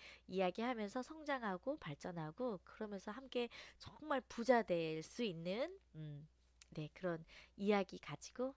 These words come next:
늘 찾아오도록 하겠습니다. 저는 할머니 될 때까지 유튜브 하려고요. 네, 그때까지 여러분들도 함께 해주세요. 네, 영상만 들어도, 어, 영상이 뭐 지루할 수도 있고 퀄리티가 떨어질 수도 있겠지만, 에, 그냥 듣고만 있어도,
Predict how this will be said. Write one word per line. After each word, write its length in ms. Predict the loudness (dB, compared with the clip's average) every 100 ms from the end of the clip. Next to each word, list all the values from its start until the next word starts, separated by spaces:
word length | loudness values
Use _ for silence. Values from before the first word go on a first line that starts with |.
| -6
늘 160 | -8
찾아오도록 720 | -6 -6 -2 -2 0 -2 -4 -4
하겠습니다. 520 | -6 -6 -8 -8 -8 -12 -18 -10
저는 300 | -4 0 0
할머니 440 | 0 2 4 2
될 160 | 2 0
때까지 500 | 0 2 2 2 -2
유튜브 320 | -4 -4 -6
하려고요. 600 | -4 -2 -4 -4 -6 -6 -12 -14
네, 220 | -6 -6 -6 -14 -18 -10
그때까지 500 | 0 2 4 4 4
여러분들도 880 | 4 2 -2 0 0 2 6 8
함께 360 | 6 2 4 6
해주세요. 520 | 6 4 6 6 6 2 -8
네, 160 | -2 2
영상만 580 | 2 4 6 10 10
들어도, 500 | 10 4 4 6 4 4 -4 -12 -14 -16 -6
어, 200 | -2 0 4
영상이 360 | 4 6 8
뭐 100 | 8
지루할 380 | 8 10 12 12
수도 220 | 10 2 -2
있고 680 | 0 2 4 6 4 2 -2 -14
퀄리티가 440 | 2 4 4 4 6
떨어질 500 | 8 8 8 6 2
수도 500 | 2 2 2 4 6
있겠지만, 800 | 6 6 2 2 6 8 8 4 -4 -14 -14 -8
에, 120 | -4 -2
그냥 240 | 2 2
듣고만 500 | 0 0 4 8 6
있어도, 500 | 6 0 2 4 2